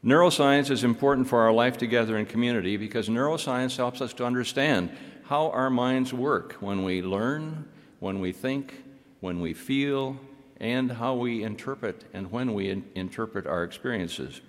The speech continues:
Today, students, we honor your stories of achievements. We honor you ha-, who have achieved and honor those who have helped you.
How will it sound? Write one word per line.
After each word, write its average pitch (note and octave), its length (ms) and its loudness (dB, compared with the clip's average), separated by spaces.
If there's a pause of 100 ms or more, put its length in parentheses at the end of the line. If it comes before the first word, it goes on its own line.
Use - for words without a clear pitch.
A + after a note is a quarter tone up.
(1200)
Today, C3 260 4
students, A#2 420 2
we A#2 200 4
honor A#2+ 320 6
your B2+ 320 4
stories E2 560 0
of F2+ 180 -6
achievements. F2 600 -6 (580)
We G2 160 0
honor G#2+ 260 2
you A#2 300 2
ha-, B2+ 200 0
who A2 240 0
have G2+ 180 2
achieved G2 520 -4
and F#2+ 220 -4
honor B2+ 320 0
those A#2 360 0
who B2 160 -4
have A#2+ 180 -2
helped A2+ 280 -2
you. F2 220 -4